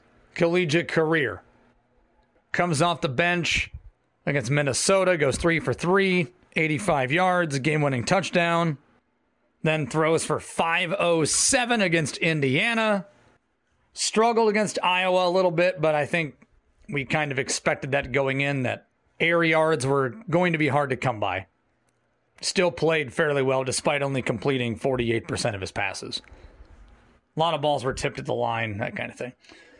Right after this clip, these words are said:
But played pretty well. Made some mistakes. He had the two picks. Also took a sack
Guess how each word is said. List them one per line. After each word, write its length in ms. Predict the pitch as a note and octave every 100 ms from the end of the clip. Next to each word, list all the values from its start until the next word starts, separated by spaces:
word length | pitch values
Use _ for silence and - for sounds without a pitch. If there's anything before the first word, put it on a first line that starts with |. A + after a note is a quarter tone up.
| - _ _ _ -
But 400 | C#3+ C#3+ C3+ _ _ _ _ _ -
played 320 | - A3+ G#3+ D3
pretty 280 | F#3 E3+
well. 340 | D3+ B2 D#2+ - _ -
Made 260 | E3+ G3
some 120 | - F#3+
mistakes. 560 | - F#3+ F3+ D#3+ -
He 80 | E3+
had 160 | C#3+ D#3+
the 80 |
two 240 | D3+ F#3 F3
picks. 640 | - E3 D#3+ - - - _ _ _ _ _ _ _ _ _ - - - - - -
Also 640 | E3 D#3+ F#3 E3+ D#3 D3 - _ _ -
took 260 | F3+ E3+
a 160 | E3+ C#3
sack 720 | - - F3 D#3+ D#3+ C4 -